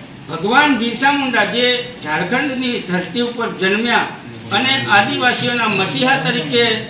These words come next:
જેમણે કહેવામાં આવ્યા અને જળ, અ, જંગલ અને જમીનના રખવાલા એવા ભગવાન બિરસા મુંડાના જન્મ જયંતિનું પણ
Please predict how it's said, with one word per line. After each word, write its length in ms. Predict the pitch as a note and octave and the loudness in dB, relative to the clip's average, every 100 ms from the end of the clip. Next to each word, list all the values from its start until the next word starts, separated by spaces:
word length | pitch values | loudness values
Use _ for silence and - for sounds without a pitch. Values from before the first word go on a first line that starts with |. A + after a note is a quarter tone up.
| - - - F3+ | -12 -12 -6 0
જેમણે 560 | G#3 A#3 A#3 G3+ - C#3 | 0 2 0 -2 -4 -8
કહેવામાં 480 | F3+ F#3+ A#3+ B3 A#3+ | -4 0 2 4 6
આવ્યા 280 | A3+ A3 G3 - - - F3+ | 6 4 2 0 -12 -12 -6
અને 220 | G#3 F#3+ | -2 -2
જળ, 200 | G3 A#3 | 0 2
અ, 480 | C4+ - A#3 A3 F3+ | 2 -2 -2 -2 0
જંગલ 280 | F#3+ A3 B3+ | 0 0 0
અને 380 | C4 A#3 A3 F3+ | -2 -2 -2 -2
જમીનના 500 | F#3+ A3 C4+ C4 G3+ | -2 -2 -2 0 0
રખવાલા 520 | F#3 G3+ A#3 A3 G#3 | -2 -4 -2 2 2
એવા 260 | G3+ F#3 D3+ | 2 -2 -4
ભગવાન 380 | D#3 F#3+ G#3+ | -6 -4 -2
બિરસા 360 | F#3 F3+ - A3 | -4 -6 -4 -4
મુંડાના 640 | G#3 A3 B3 C4 C4 - - - - - | -4 -4 -4 -4 -4 -8 -12 -18 -18 -2
જન્મ 300 | F#3+ A#3 C#4 | 0 2 2
જયંતિનું 600 | A#3+ C4 C4 B3+ C4 B3+ | 2 2 2 0 -4 -4
પણ 220 | C4+ C#4 | -2 -2